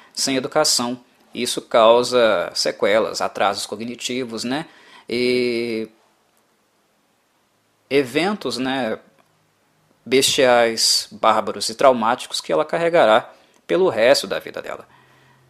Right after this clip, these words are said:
O que o, o produtor está dizendo é que nós não vamos ver uma cena em que vai lá um cavaleiro, um nobre cavaleiro, enfrentar uma criatura que dá uma, uma dúzia de piruetas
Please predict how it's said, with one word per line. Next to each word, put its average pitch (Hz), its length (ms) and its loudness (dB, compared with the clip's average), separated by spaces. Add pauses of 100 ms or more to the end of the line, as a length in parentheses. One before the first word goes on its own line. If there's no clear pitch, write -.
(320)
O 123 100 -6
que - 120 -6
o, 185 240 4
o 160 100 0
produtor 151 380 -2
está 110 140 -2
dizendo 123 480 -4
é 127 60 -2
que - 160 -10
nós 165 260 -6
não 190 180 -4
vamos 208 300 -2
ver 110 240 0
uma 107 200 -4
cena 135 560 -2 (160)
em 117 140 -6
que 123 180 -8
vai 139 260 6
lá 139 160 6
um 135 160 0
cavaleiro, 156 800 0 (960)
um 143 80 -8
nobre 120 340 0
cavaleiro, 139 580 2
enfrentar 147 600 0
uma 113 180 -4
criatura 135 600 -2 (480)
que - 140 -8
dá 98 320 0
uma, 92 380 -8 (1300)
uma 117 280 -2
dúzia 123 440 0
de 113 100 -10
piruetas 135 800 -2